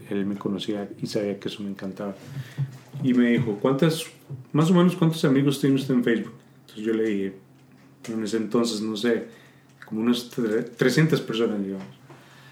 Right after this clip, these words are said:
Bueno, me dijo, "Esas trescientas personas de su Facebook son como un auditorio, es su auditorio,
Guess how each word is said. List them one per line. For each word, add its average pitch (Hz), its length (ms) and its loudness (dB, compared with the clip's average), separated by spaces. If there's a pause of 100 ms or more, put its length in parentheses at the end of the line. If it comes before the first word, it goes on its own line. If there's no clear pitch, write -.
(600)
Bueno, 113 240 4 (320)
me 110 160 0
dijo, - 240 -6 (560)
"Esas 180 240 4
trescientas 147 460 4
personas 139 400 4
de 117 80 4
su - 100 -4
Facebook 135 480 2
son 127 380 4 (840)
como 117 280 4
un 113 100 6
auditorio, 113 560 4
es 101 80 0
su - 300 4
auditorio, 110 640 4